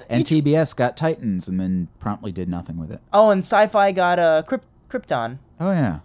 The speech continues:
Speaker 2: Yeah, that's still coming out.
Speaker 1: Interesting.
Speaker 2: Um, <laughs> and, and everyone was just like, "What? This isn't gonna work." So, uh, w-, what? Here we are two years later, and, uh, Constantine was canceled. Uh, Supergirl has moved networks.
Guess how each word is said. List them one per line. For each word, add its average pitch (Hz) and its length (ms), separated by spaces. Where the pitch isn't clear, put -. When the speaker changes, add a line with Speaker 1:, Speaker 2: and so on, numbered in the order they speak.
Speaker 2:
Yeah, 160 220
that's 165 220
still 220 180
coming 208 260
out. 214 280
Speaker 1:
Interesting. 117 400
Speaker 2:
Um, 165 420
<laughs> - 280
and, 208 220
and 240 180
everyone 311 380
was 240 140
just 240 160
like, 196 260
"What? 196 540
This 302 220
isn't 415 280
gonna 180 260
work." 156 460
So, 214 340
uh, 196 280
w-, 196 200
what? 196 300
Here 202 160
we 202 140
are 196 120
two 196 160
years 190 220
later, 185 400
and, 135 280
uh, 123 300
Constantine 190 380
was 302 100
canceled. 170 440
Uh, 135 220
Supergirl 185 480
has 131 120
moved 175 220
networks. 208 540